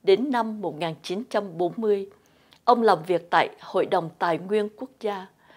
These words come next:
Ông được gửi đi tu học tại Hoa Kỳ. Từ năm một nghìn chín trăm bốn mươi ba đến một nghìn chín trăm bốn mươi lăm, ông làm bộ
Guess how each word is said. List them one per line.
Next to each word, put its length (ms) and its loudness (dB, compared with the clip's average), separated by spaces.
Ông 220 4
được 280 4
gửi 340 2
đi 140 0
tu 280 0
học 360 -6
tại 240 4
Hoa 220 -8
Kỳ. 280 -12
Từ 120 0
năm 240 4
một 120 6
nghìn 160 0
chín 300 -4
trăm 240 2
bốn 200 8
mươi 100 2
ba 400 0
đến 240 4
một 120 -6
nghìn 200 -6
chín 220 -6
trăm 280 -4
bốn 200 0
mươi 100 -2
lăm, 240 -6
ông 160 2
làm 240 6
bộ 160 2